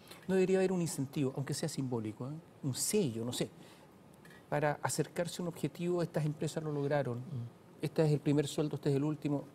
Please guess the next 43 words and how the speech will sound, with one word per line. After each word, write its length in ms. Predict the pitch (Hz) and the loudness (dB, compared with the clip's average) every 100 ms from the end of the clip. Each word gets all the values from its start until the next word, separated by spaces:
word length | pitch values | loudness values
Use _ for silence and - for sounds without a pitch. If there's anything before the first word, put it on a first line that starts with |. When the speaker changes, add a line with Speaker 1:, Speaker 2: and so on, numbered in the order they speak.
| - - | -20 -10
Speaker 1:
la 140 | - 139 | 0 2
brecha 240 | 147 147 | 4 2
se 120 | 143 | 0
acortó. 520 | 143 135 - - 151 127 - - - - - - - - - | 0 -2 -6 2 2 2 -6 -20 -20 -20 -20 -20 -20 -6 -2
¿No 60 | |
Speaker 2:
Yo, 60 | 147 | 2
Speaker 1:
sería 200 | 165 156 | 4 6
bueno 260 | 143 143 | 8 6
eso? 180 | 139 - 147 - 156 - 151 - | 4 -2 -10 -10 -10 -6 -4 4
Speaker 2:
yo, 160 | 139 143 147 | 4 4 0
yo 100 | 113 | 0
creo 160 | 127 113 | 2 2
que 100 | 110 | 2
todo 280 | 123 113 | 2 2
lo 100 | 123 | 0
que 80 | 113 | -2
sea 580 | 117 123 123 117 113 110 - - - | -4 -4 -2 -2 -4 -8 -12 -18 -10
a-, 60 | 120 | -8
achicar 340 | 110 113 117 | -4 0 0
desigualdad, 500 | 113 - 110 104 113 | 0 -4 -2 -2 0
achicar 280 | 110 113 110 | -2 -4 -4
brecha, 640 | 101 170 - - 120 110 113 | -4 -4 -6 -4 -4 -4 -6
es 80 | - | -4
bienvenido. 400 | 110 104 101 98 - - - | -2 -2 -4 -6 -12 -16 -10
Ahora, 180 | 117 117 | -8 0
¿cómo? 400 | 147 147 147 135 | 4 6 4 2
Y 40 | |
que 80 | 123 | 0
sea 160 | - 120 | 0 0
justo, 460 | - 156 - 175 185 | 4 2 2 -6 -6
porque 180 | - - | -10 -8
una 100 | 113 | -6
cosa 380 | 120 - 123 123 | -6 -2 0 0
es 60 | 135 147 | -2 -10
acortar 320 | - 120 - 117 | -12 -8 -6 -4
brecha 220 | 123 120 | -4 -6
y 100 | 110 | -8
otra 160 | 113 113 | -6 -4
también 260 | 110 117 | -2 -2
es 60 | 117 | -2
hacerlo 220 | - 143 | -4 -6
con 100 | 110 | -8
justicia 500 | - 151 185 175 180 | -8 -10 -8 -8 -10